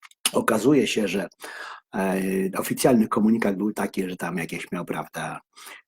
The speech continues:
lekko był niezrównoważony, ale z czego wynikało jego,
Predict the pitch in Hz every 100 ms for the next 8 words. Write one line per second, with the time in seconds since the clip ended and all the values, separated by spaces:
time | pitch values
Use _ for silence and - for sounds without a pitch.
0 | _ 107 107 - 110 92 92 92 98 101
1 | 107 95 - 90 104 123 226 202 151 101
2 | 104 131 - 117 123 117 113 113 123 117
3 | 110 104 104 95 101